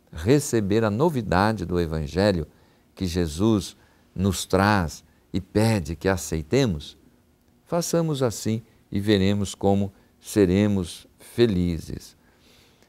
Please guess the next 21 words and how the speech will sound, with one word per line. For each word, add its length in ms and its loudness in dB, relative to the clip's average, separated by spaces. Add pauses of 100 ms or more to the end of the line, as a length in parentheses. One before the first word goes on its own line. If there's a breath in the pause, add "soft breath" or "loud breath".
(140 soft breath)
Nós 680 2 (300)
deixamos 640 0
aqui 320 -2
mais 280 -4
uma 200 -2
vez 360 0
para 220 0
vocês 680 -2
todos 640 0 (320 soft breath)
a 80 -2
bênção 500 0
de 140 -4
Deus, 500 0 (320 soft breath)
bênção 400 2
da 140 0
saúde, 800 -2 (340 soft breath)
da 220 -2
paz, 680 0 (400 soft breath)
que 100 -4
você 340 -4
prospere 840 0